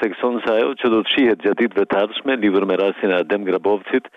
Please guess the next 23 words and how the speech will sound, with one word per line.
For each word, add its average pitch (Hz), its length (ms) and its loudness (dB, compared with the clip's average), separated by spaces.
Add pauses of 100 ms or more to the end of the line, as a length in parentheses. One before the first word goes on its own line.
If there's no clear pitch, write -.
(400)
do 98 80 2
të - 160 -2
jetë - 180 -6
thjesht 120 400 0
një 107 320 2
formalitet, 101 640 -2 (540)
sepse 98 340 0 (280)
ka 107 100 0 (100)
fare 113 240 0
pak 98 240 -4
gjasa 113 400 0
që 104 180 -2
zyrtari 110 420 0
i 92 40 0
lartë 101 300 -2
i - 60 -12
Partisë 98 400 -2
Demokratike 95 600 -2
të 82 80 -10
Kosovës 117 520 -2 (420)
të 110 140 -2
ndëshkohet, 107 600 -2
pasi, 104 380 0